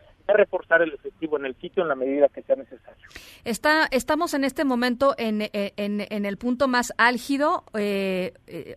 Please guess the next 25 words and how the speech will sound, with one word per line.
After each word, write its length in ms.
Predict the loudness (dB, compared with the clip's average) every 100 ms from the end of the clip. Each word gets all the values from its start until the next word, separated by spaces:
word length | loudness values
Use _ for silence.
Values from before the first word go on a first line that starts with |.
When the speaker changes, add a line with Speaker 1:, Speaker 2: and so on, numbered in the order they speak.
| -4
Speaker 2:
o, 440 | -2 0 -2 -4
digamos, 340 | -6 -4 -2 -4
si 80 | -6
tuvieras 320 | -2 0 0
que 80 | -4
decir, 300 | -2 -4 -4
eh, 60 |
eh, 560 | -4 -4 -2 -4 -6 -4
en 100 | -4
qué 160 | -2 -2
medida 460 | 0 0 0 0
o 60 | 0
en 60 |
qué 120 | -4 -8
porcentaje 500 | -8 -8 -8 -8 -6
se 120 | -6
han 100 | -4
podido 280 | -4 -4 -4
combatir 440 | -6 -8 -8 -6
algunos 320 | -6 -6 -8
de 60 | -10
estos 180 | -12 -12
incendios, 420 | -10 -10 -10 -10
¿qué 120 | -10
dirías? 420 | -10 -10 -12 -16